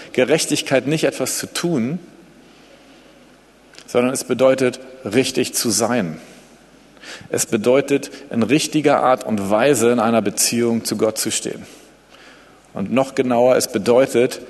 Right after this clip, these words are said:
dass Gott in der richtigen Art und Weise in der Beziehung zu uns steht. Und wissen, Gott hat schon lange Wohlgefallen an mir. Ich bin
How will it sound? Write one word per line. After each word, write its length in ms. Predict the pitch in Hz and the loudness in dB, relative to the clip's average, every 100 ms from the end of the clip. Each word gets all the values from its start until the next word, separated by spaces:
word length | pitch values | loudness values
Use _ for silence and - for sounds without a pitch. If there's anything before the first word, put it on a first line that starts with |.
| - - | -14 -4
dass 260 | 104 - | -2 0
Gott 380 | 120 131 135 - - - | 4 4 2 -10 -14 -10
in 160 | - - | -6 -4
der 160 | - - | -2 -2
richtigen 420 | - - 104 - | -2 -2 -2 -2
Art 240 | 120 110 | -2 -2
und 160 | 107 92 | 0 2
Weise 400 | 95 107 107 107 - - - | 4 4 2 -2 -6 -14 -8
in 80 | 113 | -2
der 80 | |
Beziehung 480 | 113 117 - 110 104 | 0 0 0 0 0
zu 180 | - 123 | 0 -2
uns 160 | 120 143 | 0 -2
steht. 380 | - - - - - - _ _ _ _ _ _ _ _ _ _ | -4 -6 -8 -14 -20 -20 _ _ _ _ _ _ _ _ _ _
Und 180 | - 98 | -8 -2
wissen, 480 | 131 - 110 117 - - - - - - - - _ - | -2 0 -2 -4 -6 -20 -20 -20 -20 -20 -20 -20 _ 0
Gott 300 | 127 135 117 | 0 0 -6
hat 100 | - | -6
schon 140 | 107 | -4
lange 260 | 101 120 107 | -2 -2 0
Wohlgefallen 500 | 135 156 - 87 85 | -2 -2 -6 -8 -6
an 140 | 80 | -8
mir. 180 | 78 80 - - | -10 -14 -18 -18
Ich 140 | - - | -14 -4
bin 340 | 120 135 143 | -2 -2 -6